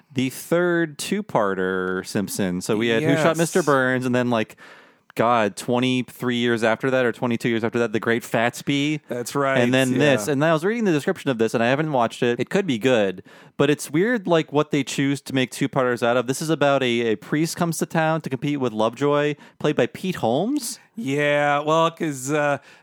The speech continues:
Speaker 2: so clearly you've never listened to a Pete Holmes podcast once, because he always mentions how he's an ex-Catholic and his,
Speaker 1: Oh.
Speaker 2: his relationship to God. It's actually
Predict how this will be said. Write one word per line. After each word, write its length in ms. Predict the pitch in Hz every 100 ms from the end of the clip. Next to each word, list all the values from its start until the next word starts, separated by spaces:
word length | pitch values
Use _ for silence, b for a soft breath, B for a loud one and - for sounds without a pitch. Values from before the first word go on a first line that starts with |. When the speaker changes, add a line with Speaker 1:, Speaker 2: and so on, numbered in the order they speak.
| -
Speaker 2:
so 140 | -
clearly 340 | 185 254 294 185
you've 160 | 151
never 220 | 170 165
listened 260 | 160 165 160
to 100 | 147
a 40 | 139
Pete 280 | - 170
Holmes 320 | 156 156 147 -
podcast 600 | - 147 139 147 135 -
once, 320 | 147 165 139
because 320 | 139 131 143
he 140 | 143 143
always 480 | 135 165 156 143
mentions 380 | 131 143 147 139
how 100 | 151
he's 240 | 135 143 127
an 80 | 135
ex-Catholic 920 | 139 139 - 139 131 131 131 113 -
and 100 | 120
his, 120 | 120
Speaker 1:
Oh. 400 | 117 110 104 101
Speaker 2:
his 180 | 101 -
relationship 800 | 160 160 151 160 170 151 165 143
to 100 | 143
God. 440 | 127 135 123 113
It's 160 | 117 139
actually 600 | 139 147 - 147 175 143